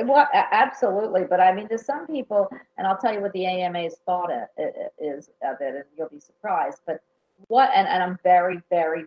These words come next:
very happy that you overcame addiction. One thing about this world is this is a three D heavy world. So we, addiction is either addicted, like I'm addicted to <laughs> sweets.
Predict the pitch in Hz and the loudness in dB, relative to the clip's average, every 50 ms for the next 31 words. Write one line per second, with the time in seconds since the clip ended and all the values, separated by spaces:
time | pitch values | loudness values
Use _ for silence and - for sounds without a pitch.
0 | - - 160 156 147 139 147 156 180 180 143 139 - - 151 147 - _ - 135 | -6 -4 -2 -2 -2 -2 -6 -8 -10 -10 -10 -10 -10 -12 -14 -16 -16 _ -16 -18
1 | - _ 147 147 143 139 131 127 131 135 - 147 131 127 120 - 139 127 131 - | -16 _ -10 -6 -6 -6 -4 -6 -8 -8 -10 -12 -12 -12 -12 -10 -10 -12 -12 -12
2 | - - 120 120 - 160 170 185 - - - 190 180 165 - - 151 143 143 - | -18 -20 -20 _ -10 -10 -8 -8 -12 -14 -14 -12 -10 -8 -4 -2 -2 -2 -2 -4
3 | 170 - _ _ 170 165 160 165 - _ _ _ _ _ _ _ 160 165 165 160 | -6 -8 _ _ -4 -4 -4 -4 -10 _ _ _ _ _ _ _ -4 -4 -2 -2
4 | 147 120 104 135 - _ - 151 151 _ 160 175 - 180 180 175 156 143 - _ | -2 -2 -4 -6 -8 _ -12 -12 -12 _ -14 -14 -12 -14 -10 -8 -10 -10 -10 _
5 | _ 165 160 160 156 - 151 143 - _ _ _ 165 165 160 - 156 151 147 - | _ -16 -14 -14 -14 -14 -16 -16 -16 _ _ _ -10 -10 -10 -10 -14 -14 -14 -12
6 | 151 151 - - - 156 - - - _ _ _ _ _ _ _ _ _ - 180 | -10 -10 -10 -8 -8 -8 -10 -10 -12 _ _ _ _ _ _ _ _ _ 0 0
7 | 170 156 160 165 160 - _ _ _ _ _ - - - _ _ _ _ _ 180 | 0 0 -4 -8 -12 -14 _ _ _ _ _ -14 -14 -14 _ _ _ _ _ -6
8 | 175 180 - 180 190 196 - - _ - 156 147 147 147 147 - _ 151 147 147 | -6 -6 -6 -8 -8 -8 -10 -14 _ -10 -10 -10 -10 -12 -16 -12 _ -8 -6 -6
9 | 143 135 139 - _ _ 160 156 - - - 147 143 139 - _ - 165 160 - | -6 -8 -10 -16 _ _ -16 -14 -14 -12 -12 -12 -14 -14 -16 _ -14 -14 -14 -10
10 | _ 151 - - - 143 143 147 - 156 165 170 175 175 - 170 170 - _ 165 | _ -12 -12 -10 -10 -10 -8 -8 -8 -8 -8 -8 -10 -10 -10 -12 -12 -12 _ -14
11 | 165 - - - - - 220 427 294 247 214 - - _ _ | -14 -12 -14 -14 -12 -4 0 0 2 2 0 -2 -6 _ _